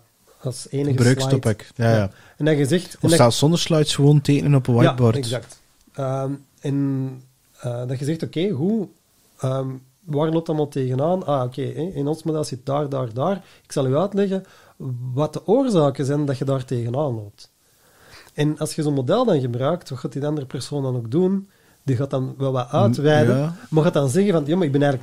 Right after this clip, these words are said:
Speaker 1: nieuwsgierig wat er in die andere <laughs> stukken nog zit." En daarmee gaat
Speaker 2: Ja.
Speaker 1: het terug meer
Speaker 2: Maar ik,
Speaker 1: elkaar
Speaker 2: ik,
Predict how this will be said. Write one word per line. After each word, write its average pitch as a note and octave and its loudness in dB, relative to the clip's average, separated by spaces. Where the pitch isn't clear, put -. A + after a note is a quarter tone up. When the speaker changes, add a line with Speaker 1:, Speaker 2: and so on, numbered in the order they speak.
Speaker 1:
nieuwsgierig G3 -2
wat - -2
er C#3 -4
in C#3 0
die B2 2
andere F#3+ 2
<laughs> - -10
stukken - 0
nog B2 0
zit." - -2
En C#3 -2
daarmee C#3+ 4
gaat D#3 6
Speaker 2:
Ja. D3+ 8
Speaker 1:
het D3+ 2
terug D#3+ -4
meer D3 4
Speaker 2:
Maar C3 0
ik, C#3 0
Speaker 1:
elkaar C#3 -2
Speaker 2:
ik, C3+ 0